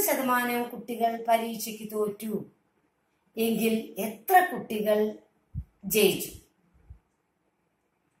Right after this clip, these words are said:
ഇവിടെ ഓപ്ഷനുകൾ ഉത്തരം തന്നിട്ടുണ്ട്. ഇരുപത്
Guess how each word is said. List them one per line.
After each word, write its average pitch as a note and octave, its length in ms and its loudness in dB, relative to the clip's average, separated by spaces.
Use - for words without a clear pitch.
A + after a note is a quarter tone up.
ഇവിടെ C#4+ 300 4
ഓപ്ഷനുകൾ D4 520 2
ഉത്തരം C4+ 420 0
തന്നിട്ടുണ്ട്. A#3 640 4
ഇരുപത് F#4+ 500 4